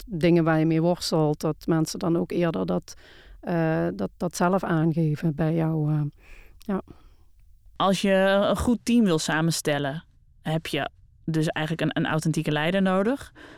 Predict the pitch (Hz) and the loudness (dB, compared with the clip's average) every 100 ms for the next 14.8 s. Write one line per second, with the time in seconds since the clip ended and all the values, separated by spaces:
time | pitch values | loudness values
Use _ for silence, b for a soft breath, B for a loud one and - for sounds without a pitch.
0 | B 165 185 214 226 220 185 185 208 208 | B 0 2 0 2 2 4 4 4 4
1 | 165 147 147 151 151 151 147 147 156 151 | 4 4 2 0 2 2 2 0 0 0
2 | 156 180 165 170 180 175 - 170 160 165 | 0 0 2 2 0 -2 -4 -4 -4 -2
3 | 156 156 160 - 190 160 165 175 165 160 | 0 0 -2 -6 -4 0 2 2 2 0
4 | 165 156 190 - 180 165 143 131 135 - | 0 0 -2 0 0 0 0 -2 -6 -8
5 | 156 - _ _ _ _ _ _ _ _ | -12 -12 _ _ _ _ _ _ _ _
6 | _ _ _ _ _ - 269 247 247 - | _ _ _ _ _ -2 4 6 6 4
7 | 247 202 202 220 254 208 - 220 - 202 | 4 6 8 8 8 6 4 -2 2 4
8 | 170 156 175 - 247 214 180 170 - 185 | 6 4 0 -4 -2 2 2 0 -2 0
9 | 180 196 185 175 180 180 190 170 165 190 | 2 4 4 4 2 0 -2 -2 0 0
10 | 180 214 240 240 190 185 190 170 - - | 2 2 2 2 2 2 0 -4 -8 -12
11 | 175 170 - 196 - 185 165 160 165 - | -6 0 4 4 4 4 4 4 2 0
12 | - - 180 165 151 156 160 151 - 185 | -8 -2 0 2 2 0 0 0 -2 -2
13 | 160 160 165 160 175 165 165 165 165 165 | 0 2 2 2 2 2 2 2 2 2
14 | 156 165 180 - 156 160 - | 0 -2 -6 -2 0 -2 -4